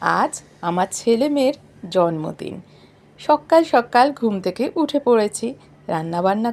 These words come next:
করতে হবে একটু, সেই জন্য একটু বারান্দায় এসে দাঁড়ালাম। বাইরেটা বেশ ভালো লাগছে, রাতভর বৃষ্টি হয়েছে, এখন বৃষ্টি নেই, বেশ সুন্দর হাওয়া দিচ্ছে। তারপরে চলে এলাম টিফিন। টিফিন বলেছে আজকে কিছু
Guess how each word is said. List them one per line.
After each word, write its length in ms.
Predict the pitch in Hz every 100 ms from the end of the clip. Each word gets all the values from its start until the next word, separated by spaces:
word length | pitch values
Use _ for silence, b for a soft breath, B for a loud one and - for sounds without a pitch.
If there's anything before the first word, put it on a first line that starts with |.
| 254
করতে 220 | 254 339 349
হবে 200 | 339 302 285
একটু, 240 | - - 247 - -
সেই 220 | - 277 196 185
জন্য 240 | 165 160 165 175 B B B - 285
একটু 200 | - 370 349
বারান্দায় 460 | 220 202 190 196 202
এসে 180 | 196 220 190
দাঁড়ালাম। 440 | 214 226 262 269 285 B B - -
বাইরেটা 420 | 185 185 208 208 208 180
বেশ 220 | 220 262 - 240
ভালো 180 | 240 247
লাগছে, 320 | 240 233 - 330 B B - 196
রাতভর 400 | 196 185 208 220 -
বৃষ্টি 340 | 240 233 277 269
হয়েছে, 300 | 285 277 339 - 202
এখন 200 | 190 202 196
বৃষ্টি 320 | 220 220 - 269
নেই, 100 | 269 370 285
বেশ 160 | 262 311 -
সুন্দর 280 | 196 202 330 -
হাওয়া 240 | 165 160 160
দিচ্ছে। 400 | 156 - - 180 - b b b _ -
তারপরে 400 | 262 262 311 370 -
চলে 200 | 269 240 233
এলাম 180 | 254 349 -
টিফিন। 340 | - - - - b b b -
টিফিন 320 | 285 285 330 339
বলেছে 280 | 320 320 370 - 208
আজকে 220 | 208 214 214
কিছু 180 | 196